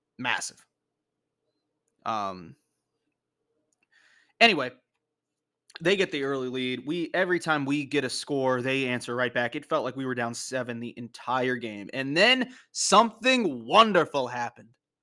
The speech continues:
Twenty-six to eleven in the third quarter. Twenty-six points in ten minutes. It just doesn't happen. And Jen Pierre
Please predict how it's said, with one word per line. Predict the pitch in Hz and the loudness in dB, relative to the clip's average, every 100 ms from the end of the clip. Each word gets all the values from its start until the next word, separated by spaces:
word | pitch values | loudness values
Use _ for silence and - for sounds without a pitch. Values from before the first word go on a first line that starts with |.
| _ _ _ _ _ _ - | _ _ _ _ _ _ -20
Twenty-six | - 269 339 359 - 320 - - | -4 -2 0 0 -2 -6 -8 -4
to | 302 | -2
eleven | 277 254 247 226 | 0 2 0 0
in | 214 | -4
the | 190 | -8
third | - 208 196 | -4 -2 -4
quarter. | - 165 151 139 135 _ _ _ _ _ _ _ _ _ _ _ _ _ _ _ _ _ _ _ _ | -8 -8 -6 -6 -8 _ _ _ _ _ _ _ _ _ _ _ _ _ _ _ _ _ _ _ _
Twenty-six | - 320 453 523 494 - - 403 - | -10 2 4 4 2 0 0 -2 -2
points | - 339 294 196 - | 0 2 2 0 -6
in | 233 226 | -4 -4
ten | 208 240 214 | -2 -4 -2
minutes. | 196 127 - - _ _ _ _ _ _ _ _ _ _ _ _ _ _ _ | -4 -8 -14 -20 _ _ _ _ _ _ _ _ _ _ _ _ _ _ _
It | 254 | -2
just | 339 208 | -2 0
doesn't | 202 175 139 | 2 2 0
happen. | 139 175 175 _ _ _ _ _ _ _ _ _ _ _ _ _ _ _ _ - | -2 -2 -4 _ _ _ _ _ _ _ _ _ _ _ _ _ _ _ _ 0
And | 226 202 | 2 2
Jen | 151 139 285 403 | -2 2 4 4
Pierre | 381 311 294 285 277 - | 2 2 6 6 6 2